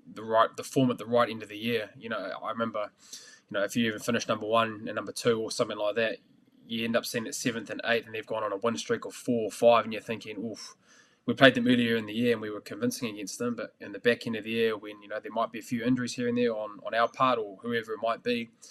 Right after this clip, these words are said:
and then you've got the opportunity to play that team who have, who have played really well for a five, um, for a five match span, it ends up being a, a doozy of a game,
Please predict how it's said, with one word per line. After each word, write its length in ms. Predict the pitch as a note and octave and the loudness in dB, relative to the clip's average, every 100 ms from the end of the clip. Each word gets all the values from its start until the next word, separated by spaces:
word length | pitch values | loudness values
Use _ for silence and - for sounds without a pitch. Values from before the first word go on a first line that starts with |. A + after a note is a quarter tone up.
| - - _ - | -20 -20 _ -10
and 100 | A2 | -6
then 120 | A2+ | -4
you've 100 | A2 | 0
got 140 | A#2 | 0
the 80 | A2+ | 0
opportunity 360 | G#2+ - A2+ G2 | -4 -4 -4 0
to 40 | |
play 120 | A#2 | 2
that 140 | A2+ A2 | 2 0
team 300 | - A2 G2+ | -4 -4 -4
who 120 | G#2+ | -6
have, 100 | G2+ - | -6 -10
who 60 | A2 | -8
have 100 | G2 | 0
played 200 | A#2 A2 | 2 2
really 200 | A2+ A2+ | 0 0
well 160 | A2 | 0
for 140 | G#2 G#2+ | -2 -4
a 40 | |
five, 380 | - A#2 G#2+ G2+ - | -4 0 0 -2 -14
um, 240 | - G#2 G2+ | -8 -8 -8
for 240 | - A2 | -4 -2
a 60 | G#2 | 0
five 240 | B2 A2+ | 0 0
match 180 | A2 - | 0 -6
span, 380 | - A#2 G#2+ G2+ | -4 -4 -4 -10
it 80 | A2+ | -8
ends 160 | A2 | -4
up 140 | A2 - | -4 -6
being 180 | G#2+ G#2+ | -6 -4
a, 220 | G2+ G2 | -6 -6
a 40 | |
doozy 340 | G#2 A#2 G#2+ G#2+ | -4 -4 -2 -6
of 80 | G#2 | -10
a 40 | |
game, 300 | A2 G#2+ G2+ | -6 -6 -8